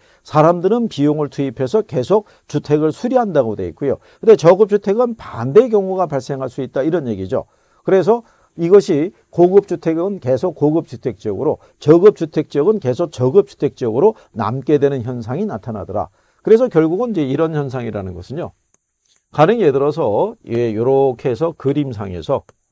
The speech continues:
여기가 경계 지역이고요. 여기가 고급주택 지역이고 저급주택 지역이라고 그랬을 때 이 경계 지역은 담장, 도로, 언덕 이런 걸로 구분이 되는 거죠.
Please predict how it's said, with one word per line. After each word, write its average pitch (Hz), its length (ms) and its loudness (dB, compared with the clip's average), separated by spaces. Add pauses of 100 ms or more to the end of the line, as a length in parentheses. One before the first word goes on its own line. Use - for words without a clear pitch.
(360)
여기가 151 500 2
경계 135 520 -4
지역이고요. 104 680 -6 (480)
여기가 139 420 0
고급주택 143 840 -2
지역이고 110 560 -4
저급주택 131 800 -4
지역이라고 95 380 -6
그랬을 78 280 -14
때 101 260 -6 (380)
이 185 140 0
경계 190 460 4
지역은 160 560 0
담장, 160 560 -4
도로, 165 480 -2
언덕 139 460 -2
이런 160 220 -4
걸로 139 220 -4
구분이 113 360 -8
되는 92 200 -8
거죠. 113 480 0